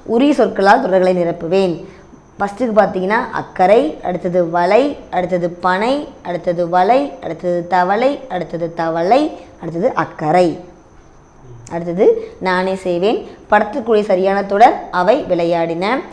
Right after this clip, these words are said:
படச்சூழலுக்கு பொருத்தமான தொடர் கண்ணகி அரசவைக்கு சென்றாள்.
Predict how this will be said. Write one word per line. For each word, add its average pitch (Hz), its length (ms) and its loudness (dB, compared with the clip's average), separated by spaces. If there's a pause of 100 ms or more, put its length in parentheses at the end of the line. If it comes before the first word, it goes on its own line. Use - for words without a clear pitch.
(300)
படச்சூழலுக்கு 233 560 2
பொருத்தமான 220 600 0
தொடர் 220 380 2
கண்ணகி 208 600 -2
அரசவைக்கு 185 600 0
சென்றாள். 170 560 -2